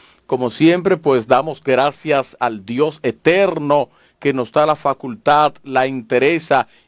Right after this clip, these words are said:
y la determinación de llegar a sus hogares, ¿eh? Eh, y entregarle informaciones sumamente importantes todos los días. Así es, hagan los grupos, suscríbase en el canal de YouTube, no deje de hacerlo, estamos creciendo,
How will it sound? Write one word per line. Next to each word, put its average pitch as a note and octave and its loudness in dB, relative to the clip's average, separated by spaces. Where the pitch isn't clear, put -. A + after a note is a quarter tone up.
y A#3 -6
la G#3 6
determinación E3 -2
de D3+ 2
llegar C3 4
a C#3+ 0
sus - -12
hogares, C3 0
¿eh? F3 0
Eh, B2 2
y F3 -2
entregarle D#3+ 2
informaciones C#3 -2
sumamente E3+ -4
importantes D3+ -2
todos D3+ -2
los A#2+ -4
días. G2+ -2
Así C#3 0
es, A#2+ 0
hagan C3+ -2
los D3 -4
grupos, G#3 -2
suscríbase D#3 -2
en C3+ -4
el B2+ -2
canal C#3+ 0
de D3+ -6
YouTube, D#3+ -6
no D3 0
deje F3 2
de E3 2
hacerlo, F3 0
estamos E3 0
creciendo, E3+ -2